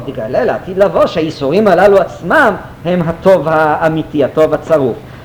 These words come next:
אבל בעולם הזה זה מין מצב מהופך. הכרח בעולם הזה שבעצם הצדיקים בצד מסוים, אה, לא יהיה להם טוב. אני לא, אה, זה, זה דבר שהוא הכרחי, וזה האופן שבו בן אדם, אה,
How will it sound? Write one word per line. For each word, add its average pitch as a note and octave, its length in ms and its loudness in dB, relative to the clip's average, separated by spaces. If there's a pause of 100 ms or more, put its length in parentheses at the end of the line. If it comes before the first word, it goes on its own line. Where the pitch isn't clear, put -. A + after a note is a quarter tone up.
אבל B2+ 220 2
בעולם C#3+ 400 4
הזה A3 460 2
זה F3 80 -4
מין G#3+ 220 -2
מצב G#3 260 0
מהופך. F#3+ 400 2 (420)
הכרח E3+ 480 0
בעולם D#3 360 2
הזה A#3+ 500 2 (340)
שבעצם G#3 680 0
הצדיקים F#3+ 540 -2
בצד G3 260 0
מסוים, F#3 640 2
אה, F3 760 0 (420)
לא D3 100 4
יהיה A3 240 6
להם D#3 300 4
טוב. B2 140 -4 (160)
אני A#2 160 -10
לא, D3+ 280 0 (500)
אה, C#3+ 60 -2 (1300)
זה, B2+ 220 -6
זה D#3+ 140 2
דבר E3+ 260 2
שהוא F3+ 200 0
הכרחי, F3+ 440 -2
וזה E3 240 2
האופן G#3+ 260 0
שבו F3+ 260 0
בן F#3 120 0
אדם, F3 380 0
אה, E3+ 60 -2